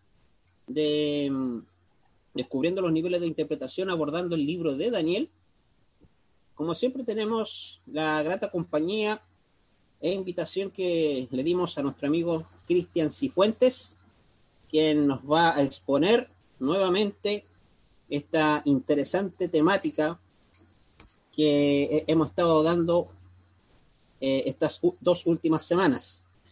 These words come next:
En esta ocasión corresponde la tercera parte, donde vamos ya a adentrarnos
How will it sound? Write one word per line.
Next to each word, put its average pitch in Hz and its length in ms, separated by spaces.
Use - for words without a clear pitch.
En 139 100
esta 156 180
ocasión 226 520
corresponde 165 520
la 160 100
tercera 160 440
parte, 190 320
donde 143 280
vamos 151 400
ya 156 240
a 156 120
adentrarnos 160 960